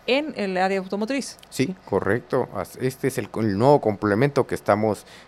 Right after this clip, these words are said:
Speaker 2: eh, integrando ahora para intecap al servicio de, de estos jóvenes, ¿verdad? Que,
Speaker 1: Lo
Speaker 2: que
Speaker 1: cual,
Speaker 2: son el futuro.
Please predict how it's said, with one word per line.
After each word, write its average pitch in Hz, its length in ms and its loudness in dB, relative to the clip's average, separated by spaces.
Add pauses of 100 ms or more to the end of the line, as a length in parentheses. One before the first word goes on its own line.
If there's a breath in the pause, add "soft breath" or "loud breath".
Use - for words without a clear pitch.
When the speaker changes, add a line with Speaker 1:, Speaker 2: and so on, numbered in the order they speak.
Speaker 2:
eh, 98 100 -4
integrando 101 800 2
ahora 92 320 2
para 85 240 0
intecap - 420 0 (360)
al 90 100 -6
servicio 92 640 -4
de, 73 220 -4
de 85 180 -6
estos 90 260 -6
jóvenes, 117 440 0
¿verdad? 80 320 -4
Que, 107 100 -8
Speaker 1:
Lo 220 220 0
Speaker 2:
que - 80 -2
Speaker 1:
cual, 254 140 6
Speaker 2:
son 247 60 4
el 170 60 4
futuro. 185 500 -2